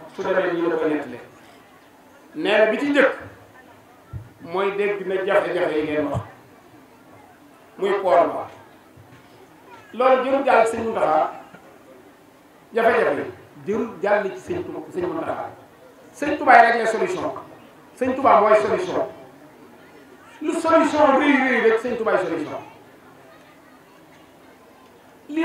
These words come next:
fi daje ci ay murit te daje wuñ fi ngir seen baay, li fi daje ci diine,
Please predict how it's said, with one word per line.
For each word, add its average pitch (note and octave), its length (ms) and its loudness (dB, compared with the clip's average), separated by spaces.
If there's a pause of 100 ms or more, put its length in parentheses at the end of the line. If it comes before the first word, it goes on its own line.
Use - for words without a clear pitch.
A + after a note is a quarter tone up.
fi D4+ 80 -2
daje C#4+ 240 4
ci D4 60 -6
ay B3+ 220 4
murit G#3+ 280 0 (1120)
te D4 100 4
daje D#4 220 8
wuñ D4 200 4
fi C4+ 80 -4
ngir C4+ 160 -2
seen A#3 280 0
baay, G3 220 6 (640)
li C#4+ 140 -6
fi E4 160 -2
daje C#4+ 240 4
ci A#3+ 160 -2
diine, C4 320 4